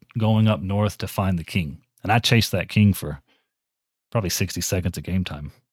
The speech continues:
So it's, it's quite a delay. I had probably killed Purple's King before T ninety noticed it was running from Purple's base, I would think. Um, but he's not the only one, okay? There's a couple of other people here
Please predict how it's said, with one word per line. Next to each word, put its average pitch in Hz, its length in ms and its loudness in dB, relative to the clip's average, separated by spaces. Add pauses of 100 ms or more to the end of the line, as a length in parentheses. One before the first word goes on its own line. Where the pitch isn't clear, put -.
(760)
So 139 160 2
it's, 170 120 0
it's 165 200 -2
quite 156 240 4
a 104 60 4
delay. 78 360 -2 (760)
I 165 120 6
had 143 120 4
probably 127 400 4
killed 110 380 2
Purple's 107 340 -2
King 123 380 2 (360)
before 104 320 -2
T 104 240 0
ninety 98 480 4
noticed 87 440 2
it 80 100 -4
was 82 180 -6
running 82 460 -4 (340)
from 85 140 -2
Purple's 82 320 -6
base, - 280 -10 (120)
I 95 140 2
would 80 180 -2
think. 76 200 -10 (1800)
Um, 135 440 6
but 147 100 8
he's 151 160 12
not 151 140 8
the 135 100 8
only 135 200 10
one, 85 260 4 (200)
okay? 117 340 4 (180)
There's 120 120 2
a 117 60 0
couple 139 320 4
of 127 60 8
other 127 220 4
people 90 300 -2
here 87 360 0